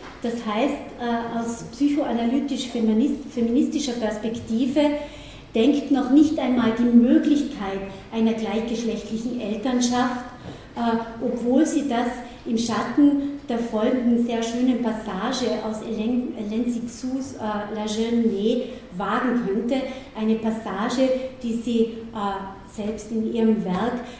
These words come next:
Iokastes Kinder, äh, die Psyche der Frau im Schatten der Mutter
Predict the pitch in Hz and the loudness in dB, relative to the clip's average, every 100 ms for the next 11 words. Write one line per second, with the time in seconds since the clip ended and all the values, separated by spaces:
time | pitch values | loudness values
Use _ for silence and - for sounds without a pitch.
0 | - 220 220 - 208 240 - 226 - - | -6 0 0 -2 -6 -6 -4 -4 -6 -4
1 | 214 247 262 269 269 - - - - 226 | 0 4 4 2 -4 -6 -14 -18 -10 -2
2 | 220 220 - - 262 - - 214 - 185 | 0 0 -4 -2 -2 -2 -4 -4 -6 -8
3 | 202 233 226 - 202 - 226 226 214 220 | -6 -2 -4 -4 -6 -2 0 0 0 -2
4 | 233 208 | -2 -4